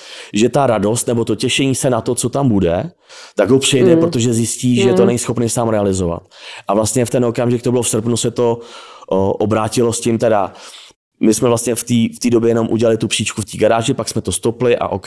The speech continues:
Speaker 1: teda nav-, začneme to nabízet i lidem, upravíme k tomu to naše, to kuchyňský studio, což jsme zjistili, že byl docela jako velký voříšek, <laughs> že kuchyně a pleasure rooms nejdou úplně dohromady. No.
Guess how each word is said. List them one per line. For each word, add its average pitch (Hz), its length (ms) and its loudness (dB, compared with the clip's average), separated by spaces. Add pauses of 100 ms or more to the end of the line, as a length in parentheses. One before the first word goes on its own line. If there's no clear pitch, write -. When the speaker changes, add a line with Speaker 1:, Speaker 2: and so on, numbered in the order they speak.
(120)
Speaker 1:
teda 107 300 0 (320)
nav-, 107 260 2
začneme 110 340 0
to 120 100 -2
nabízet 107 400 -2
i 98 60 -2
lidem, 104 460 2 (300)
upravíme 107 480 0
k - 80 -14
tomu 107 300 0
to 110 120 -2
naše, 107 260 -2
to - 100 -8
kuchyňský 104 500 -6
studio, 110 340 2
což - 340 -4 (560)
jsme 110 200 2
zjistili, 107 400 0
že 110 180 -2
byl 107 140 0
docela 107 260 -2
jako 104 180 -4
velký 92 340 -4
voříšek, 110 480 0 (440)
<laughs> 208 380 -4
že 110 140 0
kuchyně 117 400 0
a - 80 -2
pleasure 107 260 -2
rooms 110 260 -2
nejdou 101 280 2
úplně 117 200 -2
dohromady. 120 560 0 (960)
No. 85 180 -2